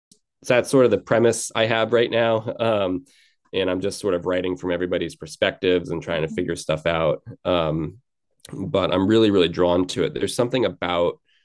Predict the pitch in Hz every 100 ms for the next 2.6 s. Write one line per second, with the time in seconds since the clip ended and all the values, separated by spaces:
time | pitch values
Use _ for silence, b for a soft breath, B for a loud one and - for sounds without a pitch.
0 | _ _ _ _ - 92 - 98 92 90
1 | - - - _ - 98 - - 98 92
2 | 90 92 90 80 76